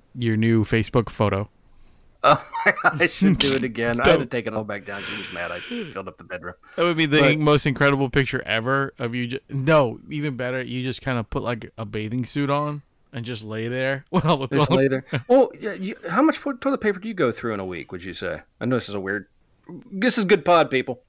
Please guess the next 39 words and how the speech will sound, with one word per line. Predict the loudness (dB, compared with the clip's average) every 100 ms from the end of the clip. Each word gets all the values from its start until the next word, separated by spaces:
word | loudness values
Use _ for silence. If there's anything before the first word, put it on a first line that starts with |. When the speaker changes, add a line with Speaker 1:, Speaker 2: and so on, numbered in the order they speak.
| _ -8
Speaker 1:
I |
don't | 0
know. | 4 4 2
I | 0
don't | 0
know. |
Maybe | 0 0 0
a | -2
roll | 0 0 0
or |
two. | 0 -2 -2 -4 _ _ _ _ _ -12
Speaker 2:
A | -4
roll? | 2 4 4
What | 0
did, | -2 -8 -18 -8
what, | -8 -8 _ _ -14
what | -4
are |
you | -2
wiping | 0 0 0 -2
with? | -4 -6 -8
Like, | -8 -8
your | -10
finger? | -2 -2 0 -2 -4 _ _ _ _ _ _ _ _
Speaker 1:
Why? | -4 -2 -2 -4 -8 _ _ _ _ _ _ _ _ _ _ _ _ -4
Speaker 2:
I | 0
was | 2
just | 0 -2
curious. | -2 0 0 -2 -4
I | -4
think | 0 2
I | 2
go | 2 0
through, | 0 0
like, | 0 0
a |
roll, | 0 0 2
like, | 0 -2
every | -4 -4